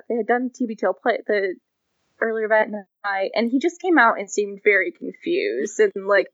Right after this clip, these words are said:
"Why are all these people here cheering for this weirdness?" And, and I, re-, yeah, I thought that was great. <laughs> Um,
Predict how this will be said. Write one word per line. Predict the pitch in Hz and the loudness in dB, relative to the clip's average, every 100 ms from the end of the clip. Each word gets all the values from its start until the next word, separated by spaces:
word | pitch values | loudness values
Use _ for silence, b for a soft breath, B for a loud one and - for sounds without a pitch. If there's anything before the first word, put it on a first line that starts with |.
| B B B B B | B B B B B
"Why | 214 196 214 240 277 - | -4 -4 0 2 4 4
are | 240 | 4
all | 208 220 | 4 2
these | 208 - | -2 -8
people | 208 202 208 | -8 -8 -4
here | 196 190 190 190 | -2 0 -2 -4
cheering | - - 220 190 190 190 185 190 185 | -6 -8 -6 -6 -8 -12 -14 -16 -2
for | 208 | 0
this | 190 196 196 | 2 0 -2
weirdness?" | 190 170 175 - - - - - - - _ - B B B B B B B - | -2 -2 -2 -4 -6 -6 -10 -12 -12 -16 _ -20 B B B B B B B -8
And, | 196 202 180 175 131 - _ - | -2 -2 -2 -4 -6 -10 _ 2
and | 226 | 6
I, | 214 | 6
re-, | 233 233 - | 4 0 0
yeah, | 202 - | 0 0
I | |
thought | - - | -4 -8
that | - | -8
was | - | -6
great. | - - - | -2 -2 -2
<laughs> | 233 B B B 247 - - _ - | -8 B B B -12 -14 -20 _ -6
Um, | 214 202 190 180 165 | 0 2 2 0 -4